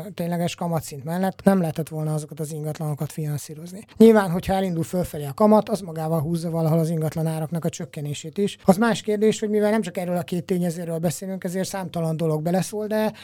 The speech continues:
de azért ez, ha megnézzük, akár visszamenőleg, ez jól kimutatható, hogy, hogy, hogy van a kettő között egy összefüggés,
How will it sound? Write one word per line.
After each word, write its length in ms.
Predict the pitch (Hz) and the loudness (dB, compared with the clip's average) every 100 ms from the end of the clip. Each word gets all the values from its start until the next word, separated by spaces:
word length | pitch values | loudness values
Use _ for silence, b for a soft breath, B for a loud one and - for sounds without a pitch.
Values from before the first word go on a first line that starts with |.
| B B B B _ _ | B B B B _ _
de 140 | 208 220 | 4 4
azért 240 | 214 220 | 6 2
ez, 200 | - - _ _ _ - | 0 -4 _ _ _ -4
ha 180 | 135 | 2
megnézzük, 560 | 185 190 214 269 247 240 | 4 4 2 0 0 0
akár 280 | 202 175 156 | 0 -2 -4
visszamenőleg, 600 | 185 - 208 208 208 202 | -4 -6 -8 -4 0 0
ez 120 | 196 | 0
jól 180 | 220 170 | -2 -2
kimutatható, 720 | 175 165 190 180 208 - 214 | 2 2 2 0 0 2 6
hogy, 240 | 202 220 - | 8 8 6
hogy, 220 | 208 208 | 4 6
hogy 180 | 185 202 | 4 4
van 120 | 196 | 4
a 60 | |
kettő 320 | 165 170 - 165 | 0 -4 -4 -2
között 340 | 170 156 - | -2 -2 -6
egy 120 | 147 | -4
összefüggés, 720 | 180 - 208 220 202 220 208 | -4 -4 -8 -2 4 4 4